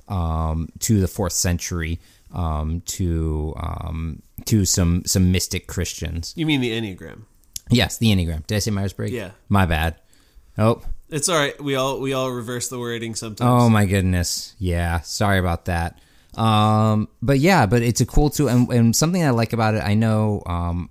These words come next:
Speaker 1: I've dealt with, not necessarily, like, about, when I think about personality tests, you know, I'm not thinking about, like, the latest BuzzFeed quiz of which Disney princess are you.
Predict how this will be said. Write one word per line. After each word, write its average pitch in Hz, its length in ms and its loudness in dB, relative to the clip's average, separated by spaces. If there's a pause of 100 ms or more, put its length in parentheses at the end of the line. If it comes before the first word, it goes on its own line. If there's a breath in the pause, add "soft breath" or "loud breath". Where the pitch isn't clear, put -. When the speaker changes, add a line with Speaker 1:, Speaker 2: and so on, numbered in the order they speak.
Speaker 1:
I've 95 200 -2
dealt 104 220 -4
with, 95 280 -4 (440 soft breath)
not 156 140 0
necessarily, 156 340 0
like, 104 260 0
about, 98 460 -2
when 113 140 0
I 107 40 0
think 147 280 -4
about 113 340 -4
personality 101 500 -6
tests, 95 280 -8
you 113 40 -6
know, 104 40 -4
I'm 104 60 -4
not 113 140 -6
thinking 107 180 -2
about, 98 200 -2
like, 95 140 -4
the 101 100 -6
latest 98 420 -4
BuzzFeed 95 600 -4
quiz 104 340 0
of 85 100 -2
which - 240 -4
Disney 85 280 -2
princess 82 480 -4
are 80 180 -2
you. 80 460 -4